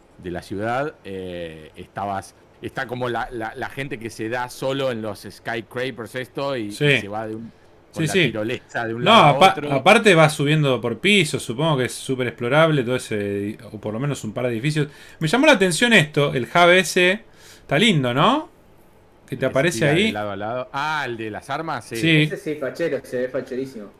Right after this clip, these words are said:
Speaker 2: O sea,
Speaker 1: Me,
Speaker 2: se ve
Speaker 1: me gusta.
Speaker 2: práctico aparte, ¿no? Como que no te saca
Speaker 1: Sí.
Speaker 2: del juego.
Speaker 1: Es, es
Speaker 2: Eh,
Speaker 1: muy, y creo que Crysis, ¿no? Tenía
Speaker 3: Algo así, sí, me
Speaker 2: Claro.
Speaker 3: suena eso mal.
Speaker 1: Sí.
Speaker 2: Bueno, eh, sigue siendo E A Crysis, ¿no? Como que es dueño de Crytek,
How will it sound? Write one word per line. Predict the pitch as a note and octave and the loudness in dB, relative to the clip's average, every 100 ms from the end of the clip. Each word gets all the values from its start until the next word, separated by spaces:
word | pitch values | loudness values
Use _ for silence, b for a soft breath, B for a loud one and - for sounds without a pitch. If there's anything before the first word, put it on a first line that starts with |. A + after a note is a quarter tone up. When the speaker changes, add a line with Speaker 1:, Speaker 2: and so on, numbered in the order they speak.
| - | -14
Speaker 2:
O | - | -8
sea, | G#2+ | -6
Speaker 1:
Me, | G#2 | -6
Speaker 2:
se | - D3+ | 0 6
ve | |
Speaker 1:
me | G#3 | 6
gusta. | A3+ A#3+ | 8 8
Speaker 2:
práctico | E3 D#3+ C#3+ | 8 4 4
aparte, | C#3 C3+ B2+ G#2+ A2+ | 6 6 4 2 -2
¿no? | C3+ | 0
Como | D3+ C3+ | 0 0
que | B2 | 0
no | D3 | 0
te | D3 | 0
saca | D3 D#3 | 2 4
Speaker 1:
Sí. | C#3+ | 4
Speaker 2:
del | C3 | 2
juego. | D#3 D#3+ F3+ F#3+ A3 - B B B B _ - | 2 4 6 4 2 -10 B B B B _ -10
Speaker 1:
Es, | |
es | A#2 A#2 B2 B2 | -4 -2 -2 0
Speaker 2:
Eh, | A#2+ A#2 | 0 0
Speaker 1:
muy, | A#3 - _ D4+ | -2 -8 _ -14
y | |
creo | - G4+ | -12 -10
que | A#2+ - | -10 -8
Crysis, | D#3 E3+ A2 G#2 E2+ | -6 -6 -8 -14 -16
¿no? | G2+ A#2 D3 | -14 -14 -12
Tenía | G#2+ G2+ G2 F#2 E2+ E2 | -14 -12 -12 -12 -14 -14
Speaker 3:
Algo | - E3+ E3 D#3 | -10 -6 -6 -6
así, | D3+ F#3+ D3+ | -8 -8 -8
sí, | - | -10
me | D#3 | -6
Speaker 2:
Claro. | D3 D3 C3 B2 B2 | 2 4 4 2 -4
Speaker 3:
suena | E3 | -10
eso | D3+ C#3+ C3+ A#2+ - _ A#2+ | -12 -10 -10 -10 -14 _ -14
mal. | B2 A#2 - - | -12 -12 -14 -12
Speaker 1:
Sí. | F3+ | 0
Speaker 2:
Bueno, | A#3 F3 D#3+ | 4 4 4
eh, | E3+ | 2
sigue | D3 F#3 F#3 | -2 0 0
siendo | D#3 F3+ E3+ C3+ | 0 -2 0 0
E | B2+ C#3+ F#3 | 0 2 4
A | C#3 A2 | 4 2
Crysis, | B2 A#2 G#2 - G2+ | -2 -2 -4 -8 -8
¿no? | A#2+ D3 A#2+ | -4 -4 -4
Como | A#2 | -8
que | G#2+ | -6
es | A2 | -6
dueño | A#2 B2 A#2 | -6 -6 -6
de | G#2 | -4
Crytek, | A#2+ C3 C3 C3 E2+ | 0 0 0 -4 -6